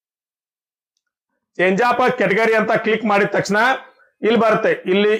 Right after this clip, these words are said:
ಏನ್ ಬರುತ್ತೆ ಅಂದ್ರೆ change of category applications ಈ ತರ ಬಂದ ತಕ್ಷಣ ನ್ಯೂ ಅಪ್ಲಿಕೇಶನ್ ಅಂತ ಇರುತ್ತೆ. ಆದ್ರೆ ಇಲ್ಲಿ ತೋರ್ಸತ್ ನೀವು ಯಾವ್ದು ಇಲ್ಲಿವರೆಗೂ ಅಪ್ಲಿಕೇಶನ್ ನ ಹಾಕಿಲ್ಲ ಅಂತ ಅರ್ಥ. ಇದ್ರ ಮೇಲೆ ನ್ಯೂ, ನ್ಯೂ ಅಪ್ಲಿಕೇಶನ್ ಮೇಲೆ ಕ್ಲಿಕ್ ಮಾಡಿ. ಕ್ಲಿಕ್ ಮಾಡಿದ ತಕ್ಷಣ already ಕೆಲವೊಂದು ಮಾಹಿತಿ ನಿಮ್ಗೆ ಫಿಲ್ ಆಗೇ ಇರುತ್ತೆ. ಇಲ್ಲಿ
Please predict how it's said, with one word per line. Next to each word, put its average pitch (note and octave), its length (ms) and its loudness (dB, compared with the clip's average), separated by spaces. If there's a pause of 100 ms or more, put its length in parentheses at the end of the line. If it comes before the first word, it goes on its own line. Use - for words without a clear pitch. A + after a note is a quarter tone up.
(100)
ಏನ್ G#3+ 140 0
ಬರುತ್ತೆ G#3 220 0
ಅಂದ್ರೆ G#3+ 140 2 (100)
change G3 300 0
of A3 80 2 (120)
category G#3 340 0 (120)
applications F#3 600 -2 (580)
ಈ - 80 0
ತರ G#3+ 80 2 (100)
ಬಂದ B3 180 2
ತಕ್ಷಣ A3 180 -2 (100)
ನ್ಯೂ A3+ 240 2
ಅಪ್ಲಿಕೇಶನ್ G3 480 0
ಅಂತ F#3 100 -2 (100)
ಇರುತ್ತೆ. F#3 260 -2
ಆದ್ರೆ G3+ 180 2
ಇಲ್ಲಿ G3 160 -2
ತೋರ್ಸತ್ G3 380 -2
ನೀವು F#3+ 100 0
ಯಾವ್ದು F3+ 340 2 (500)
ಇಲ್ಲಿವರೆಗೂ G3+ 460 2
ಅಪ್ಲಿಕೇಶನ್ F#3+ 480 -2
ನ G#3+ 120 0
ಹಾಕಿಲ್ಲ G#3 360 0
ಅಂತ F3+ 200 -2
ಅರ್ಥ. D#3+ 140 -2 (540)
ಇದ್ರ G3+ 180 2
ಮೇಲೆ A3 200 2
ನ್ಯೂ, G#3+ 100 2 (240)
ನ್ಯೂ G#3 100 2 (120)
ಅಪ್ಲಿಕೇಶನ್ G3+ 400 0
ಮೇಲೆ G3+ 160 0
ಕ್ಲಿಕ್ F#3+ 200 -2
ಮಾಡಿ. G#3 160 0 (480)
ಕ್ಲಿಕ್ A#3+ 260 -2
ಮಾಡಿದ A3+ 220 0
ತಕ್ಷಣ A3 180 -2 (140)
already A3+ 300 2 (140)
ಕೆಲವೊಂದು A3 320 2
ಮಾಹಿತಿ G#3 240 0
ನಿಮ್ಗೆ A3+ 280 0
ಫಿಲ್ A3+ 220 2
ಆಗೇ A3 220 2
ಇರುತ್ತೆ. G#3+ 280 0
ಇಲ್ಲಿ D#3+ 140 0